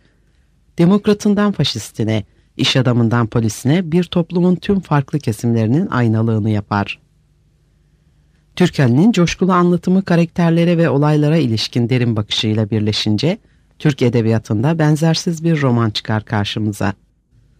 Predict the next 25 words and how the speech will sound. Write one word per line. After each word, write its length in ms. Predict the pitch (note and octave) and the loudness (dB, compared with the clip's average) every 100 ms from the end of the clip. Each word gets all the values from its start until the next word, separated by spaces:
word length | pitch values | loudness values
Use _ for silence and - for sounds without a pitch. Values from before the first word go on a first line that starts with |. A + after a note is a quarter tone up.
| _ | _
Toplumun 460 | - D#3+ E3 E3 G#3 | 0 2 4 4 4
her 220 | G3+ A3 | 4 0
kesiminin 540 | - G3 - F#3 F#3 F3+ | 0 -4 0 2 4 4
görüşlerinin 680 | F3 E3 - E3+ D#3 F#3+ | 2 0 0 0 2 0
tarafsızca, 800 | G#3+ C#3+ B2 A2 - A2 - A#2+ - | 0 0 -2 -4 -6 -8 -2 -2 -2
ustalıkla 560 | C#3 - D3+ F#3 F3+ C3+ | -8 -2 0 0 0 -2
aktarıldığı 720 | A#2 - B2+ B2+ A2 C#3 G#3 | -2 -2 0 0 0 0 0
uzun 400 | F#3+ E3 G3 E3 | -2 2 2 4
bir 140 | E3 | 2
yolculuk, 640 | C3 A2+ G#2+ A2 G2+ - - _ _ - | 0 -2 -2 -4 -4 -6 -18 _ _ -4
bize 280 | B2 C#3+ G3+ | 0 0 0
kendi 360 | - C3+ C3 | 0 2 2
yanıtlarımızı 720 | C3+ A#2+ A2+ - A2+ A#2 G#2+ | 2 0 0 -2 0 0 0
üretmemizi 560 | G#2+ A2+ - A#2+ A2+ B2 | -2 -2 -2 -2 -2 -4
sağlayacak 800 | - G#2+ A2 A#2 A2+ E3+ G#3 - | -4 -2 0 0 -2 -2 -4 -2
yepyeni 440 | F#3+ - D#3+ D#3 | -2 0 0 2
araçlar 460 | B2+ C#3 C3+ - C3+ | 2 0 -2 0 0
armağan 420 | G#2+ A2+ A2 A2+ | 0 0 0 0
eden 400 | A2+ G#2+ C3+ D#3+ | -2 -2 -2 0
dev 220 | C#3+ A2+ | 0 0
bir 140 | A2 A2 | 0 -2
yapıt. 540 | G2+ G2 G#2 - - _ _ _ _ _ _ _ _ _ | -2 -4 -8 -10 -20 _ _ _ _ _ _ _ _ _
Vedat 300 | F3+ F#3+ G3+ G#3+ | 0 2 2 0
Türk 260 | - C3 - | -2 -2 0
Ali, 300 | G#2 A2 G#2+ | -2 0 -2